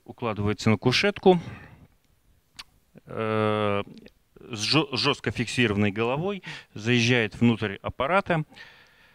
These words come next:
э, где имеется система движущихся секторов и коллиматоров, э, которые, э, формируют, э, пучки, э, различного диаметра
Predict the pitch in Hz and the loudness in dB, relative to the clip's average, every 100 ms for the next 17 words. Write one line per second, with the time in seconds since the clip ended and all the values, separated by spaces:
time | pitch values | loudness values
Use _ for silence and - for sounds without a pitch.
0 | _ _ _ _ _ _ _ _ - - | _ _ _ _ _ _ _ _ -8 -2
1 | 120 117 139 185 156 131 151 156 - 131 | -2 0 4 4 6 4 6 4 2 2
2 | 120 113 - 127 - - 147 131 123 110 | 4 2 2 0 0 0 6 6 6 2
3 | 107 107 110 117 110 127 120 110 - 107 | 0 -2 -4 -6 0 2 2 0 -6 -6
4 | - 107 107 - 190 180 160 143 127 - | -2 -2 -4 -4 -2 0 2 4 2 -2
5 | - 117 113 107 - 117 120 107 - 151 | -2 2 2 2 0 2 4 2 2 -2
6 | 175 - - _ - - _ _ _ _ | -2 -6 -12 _ -20 -20 _ _ _ _
7 | - 117 113 110 107 127 147 175 156 131 | -6 -2 0 0 0 2 6 6 6 2
8 | _ _ _ _ _ _ _ _ 117 110 | _ _ _ _ _ _ _ _ 0 2
9 | 104 127 123 131 143 135 113 - - - | 4 4 6 6 6 6 4 0 -4 -4
10 | 113 104 - 120 - - 180 165 - _ | -2 0 0 2 0 0 0 0 -4 _
11 | - - 107 101 101 113 113 127 - 113 | -12 -2 0 2 2 2 0 -2 2 0
12 | 101 110 95 98 135 151 | 4 6 6 4 2 0